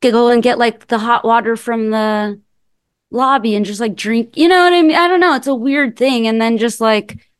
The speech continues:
um, yeah, and then, like, I only eat, I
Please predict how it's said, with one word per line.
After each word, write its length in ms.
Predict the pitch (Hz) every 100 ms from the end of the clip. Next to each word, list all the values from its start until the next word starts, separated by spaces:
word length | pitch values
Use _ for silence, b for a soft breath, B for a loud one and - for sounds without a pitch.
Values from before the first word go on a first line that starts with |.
| _ -
um, 600 | 220 214 185 143 - 196 _ _ _ _ _ _ _ _ _ _ _ _ _ _ _ _ -
yeah, 500 | 269 294 247 185 -
and 160 | - 247
then, 120 | 240
like, 140 | 240 240
I 120 | 233
only 380 | 226 247 240 -
eat, 400 | 240 233 226 -
I 100 | 226